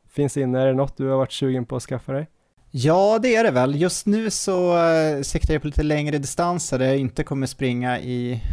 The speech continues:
Speaker 2: just dem då. Så att det kommer bli framåt hösten kanske framför allt. Men jag tycker det är kul att det, det finns ju lite utmanare nu också. När vi drog igång podden här,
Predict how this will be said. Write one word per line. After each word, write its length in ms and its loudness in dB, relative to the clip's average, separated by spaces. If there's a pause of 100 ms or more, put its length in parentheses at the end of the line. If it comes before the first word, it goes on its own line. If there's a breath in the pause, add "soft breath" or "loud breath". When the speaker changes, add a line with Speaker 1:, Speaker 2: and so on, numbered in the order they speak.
Speaker 2:
just 320 -6
dem 320 -2
då. 160 -4
Så 160 -6
att 180 -4
det 200 -2
kommer 260 -4
bli 200 0
framåt 280 -4
hösten 400 -4
kanske 280 -4
framför 280 -4
allt. 480 -4
Men 560 -2 (200 loud breath)
jag 120 -2
tycker 180 2
det 40 2
är 140 2
kul 100 2
att 140 0
det, 220 2
det 100 -2
finns 280 -4
ju 60 2
lite 720 2
utmanare 640 0
nu 100 0
också. 420 -6 (100)
När 140 -4
vi 360 -2
drog 280 -4
igång 240 -2
podden 340 -2
här, 220 0